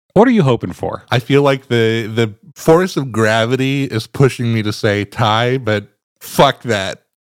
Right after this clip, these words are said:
Speaker 2: Dylan takes it all. That's what I want.
Speaker 1: <sighs> Yeah, I would also kinda like to win, you know, but a, a tie would be an appropriate way for, uh, the show to go out, I think.
Speaker 2: Easily my second favorite outcome, for sure.
Speaker 1: Yeah.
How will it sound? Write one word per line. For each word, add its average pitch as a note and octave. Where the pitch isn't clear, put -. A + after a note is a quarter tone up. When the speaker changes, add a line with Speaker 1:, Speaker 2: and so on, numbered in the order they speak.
Speaker 2:
Dylan C#3
takes C3
it A#2+
all. A2+
That's C#3+
what C3+
I B2
want. A#2
Speaker 1:
<sighs> -
Yeah, G#2+
I A2+
would F3+
also F3
kinda D3+
like D3
to E3+
win, D3
you G2
know, C3
but C3+
a, D3+
a F3+
tie F3+
would C3+
be B2
an A#2
appropriate G#2+
way G2
for, F#2+
uh, G2
the F#2
show G2
to F2
go F2+
out, D2+
I F#2
think. -
Speaker 2:
Easily F3+
my B2+
second A2+
favorite G2
outcome, F2
for A2
sure. E2+
Speaker 1:
Yeah. F2